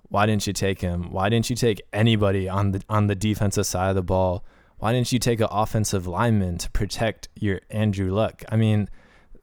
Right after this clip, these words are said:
the Colts, <laughs> this is gonna be se-, serious hyperbole, but the Colts have gotten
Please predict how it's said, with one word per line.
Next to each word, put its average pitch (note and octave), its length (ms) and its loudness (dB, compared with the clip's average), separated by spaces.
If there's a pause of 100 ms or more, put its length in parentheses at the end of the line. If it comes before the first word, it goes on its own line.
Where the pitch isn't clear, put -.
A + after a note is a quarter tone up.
the - 100 -2
Colts, - 680 -2 (1200)
<laughs> A2+ 60 0 (400)
this C3 260 2
is D#3 100 2
gonna C#3 180 4
be A#2 120 2
se-, A#2+ 400 2
serious A#2 460 2
hyperbole, A2+ 800 2
but G2+ 280 0 (180)
the G#2 100 -2
Colts C3+ 240 2
have C#3 100 -2
gotten G2+ 380 2